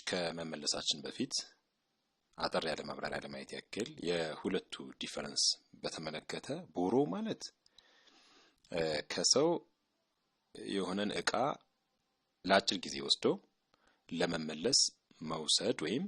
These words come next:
መበደር ማለት ነው ቦሮ። ሌንድ ከሆነ ግን እኛ ለሌሎች ሰዎች እቃውን ለአጭር ጊዜ ወይም ለተወሰነ ጊዜ ቴምፖራሪሊ ተጠቅሞ እንዲመልሱት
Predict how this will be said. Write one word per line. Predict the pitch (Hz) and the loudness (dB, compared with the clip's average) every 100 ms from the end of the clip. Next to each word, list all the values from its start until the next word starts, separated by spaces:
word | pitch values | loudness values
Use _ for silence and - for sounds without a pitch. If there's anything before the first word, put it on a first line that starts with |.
| - - | -6 -6
መበደር | 90 95 - 92 85 - 117 | 0 0 0 0 0 0 0
ማለት | 143 - - | 0 -2 -6
ነው | - _ _ _ _ _ _ _ _ _ _ _ - | -12 _ _ _ _ _ _ _ _ _ _ _ -12
ቦሮ። | - 143 135 - _ _ _ _ _ _ _ | -6 -6 -8 -12 _ _ _ _ _ _ _
ሌንድ | - 98 139 147 | 4 8 8 6
ከሆነ | - 147 151 | 4 2 2
ግን | 143 214 - _ _ _ _ _ _ _ _ - | 2 0 -2 _ _ _ _ _ _ _ _ -2
እኛ | 95 110 135 160 - | 4 6 8 8 6
ለሌሎች | 90 87 87 107 - | 4 2 4 6 8
ሰዎች | 107 104 139 185 - - - _ _ _ _ - | 6 4 0 0 2 2 2 _ _ _ _ -6
እቃውን | - - 98 120 | 0 4 4 6
ለአጭር | 85 - - | 4 4 0
ጊዜ | - - | -2 -6
ወይም | 73 80 | -6 -6
ለተወሰነ | 78 - 101 - 73 | 0 4 6 4 0
ጊዜ | - 92 | -4 -4
ቴምፖራሪሊ | - 73 - 82 69 92 165 - _ _ _ _ - | -4 -4 2 2 2 0 0 -2 _ _ _ _ -8
ተጠቅሞ | - 87 104 | -2 0 0
እንዲመልሱት | 95 - 69 - - - | -2 -2 -6 -2 0 0